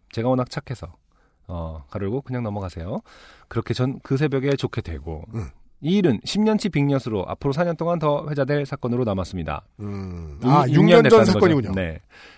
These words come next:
Speaker 1: 그 일을 이야기할 때면 결국 자기 덕분에 병원을 바로 가서 그나마 다행이었다고 실드친 이 남자. 종종 저를 좋게 만들긴 하지만 사랑해서 결혼했기에 아직은 행복합니다. 두 분도 오래오래 행복하시기 바라며 풍수지리학적으로 가장 가까운 분으로부터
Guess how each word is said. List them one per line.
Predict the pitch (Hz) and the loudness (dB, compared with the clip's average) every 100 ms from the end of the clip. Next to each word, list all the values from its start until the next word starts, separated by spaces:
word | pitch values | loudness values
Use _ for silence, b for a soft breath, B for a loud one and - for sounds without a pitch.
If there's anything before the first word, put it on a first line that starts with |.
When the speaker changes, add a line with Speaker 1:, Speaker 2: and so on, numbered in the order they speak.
| b | b
Speaker 1:
그 | 147 | 0
일을 | 156 147 | 2 2
이야기할 | 104 101 | -2 -2
때면 | 95 120 165 | -4 -2 -2
결국 | - 120 156 - | -2 -2 -4 -6
자기 | 113 | -6
덕분에 | 123 - 143 143 | -6 -4 -6 -4
병원을 | 117 131 156 156 160 _ | -4 -4 -4 -4 -6 _
바로 | - 143 160 | -4 -2 0
가서 | 135 95 90 | -2 -6 -4
그나마 | 143 156 151 | -2 0 0
다행이었다고 | 117 104 98 90 107 135 | -2 -4 -6 -8 -8 -8
실드친 | - 123 113 139 | -8 -12 -8 -4
이 | 117 | -2
남자. | 92 87 76 _ B B B B | -2 -2 -6 _ B B B B
종종 | - 165 196 | 0 4 6
저를 | 170 156 | 4 2
좋게 | 143 | 2
만들긴 | 147 131 131 | 4 4 4
하지만 | 127 95 82 85 | 2 0 -4 -4
사랑해서 | - 131 120 120 | -4 -2 0 0
결혼했기에 | 113 123 123 110 92 78 - - | 0 0 -2 -2 -6 -8 -10 -6
아직은 | 104 120 | -2 0
행복합니다. | 135 131 123 117 107 - b b b b | 0 0 2 4 4 2 b b b b
두 | 113 | -2
분도 | 117 120 | 0 0
오래오래 | 135 143 143 139 139 | 2 2 2 0 -2
행복하시기 | 139 - 127 127 | -4 -6 -6 -2
바라며 | 135 82 80 120 165 - | -2 -4 -4 -2 -4 -6
풍수지리학적으로 | 135 123 127 117 104 98 90 - 120 156 | -8 -6 -4 -6 -4 -6 -6 -4 0 0
가장 | 147 160 | 2 2
가까운 | 139 - 139 135 | 0 2 2 2
분으로부터 | 117 107 90 - 85 | 0 0 -2 -4 -8